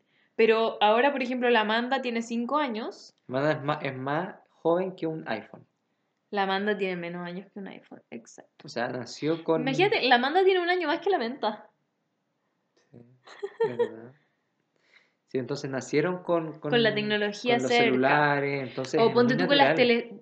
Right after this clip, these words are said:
Speaker 1: nacieron con las teles planas.
Speaker 2: Sí.
Speaker 1: Porque esas teles, la otra vez estábamos viendo Friends y había como una
Speaker 2: ¿Verdad?
Speaker 1: tele de esas grandes que tenían poto y no sé qué,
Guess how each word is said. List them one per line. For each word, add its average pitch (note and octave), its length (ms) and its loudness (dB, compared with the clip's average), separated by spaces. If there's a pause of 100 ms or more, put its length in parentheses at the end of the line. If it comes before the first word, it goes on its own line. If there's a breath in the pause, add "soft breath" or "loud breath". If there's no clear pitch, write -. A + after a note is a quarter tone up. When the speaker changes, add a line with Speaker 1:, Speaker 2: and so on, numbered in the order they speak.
Speaker 1:
nacieron A3 500 0
con E4+ 120 0
las D#4 160 -2
teles D4+ 240 -2
planas. A#3+ 640 0
Speaker 2:
Sí. B2 260 -4 (180)
Speaker 1:
Porque A3+ 180 -2
esas E4 240 -2
teles, D#4 180 -2
la D4 80 2
otra D4 120 0
vez D#4 80 0
estábamos D#4+ 280 0
viendo D4 220 -2
Friends C4+ 440 -4 (120)
y A#3+ 180 4
había C4 300 6
como E4+ 140 4
una E4 80 6
Speaker 2:
¿Verdad? D4+ 120 4
Speaker 1:
tele D4 200 6
de F4 40 10
esas D#4+ 360 4
grandes C#4 440 6
que B3 60 -6
tenían A#3+ 440 -2
poto C4 320 2
y C4 60 -2
no B3+ 120 -4
sé B3 180 -8
qué, C4+ 280 -4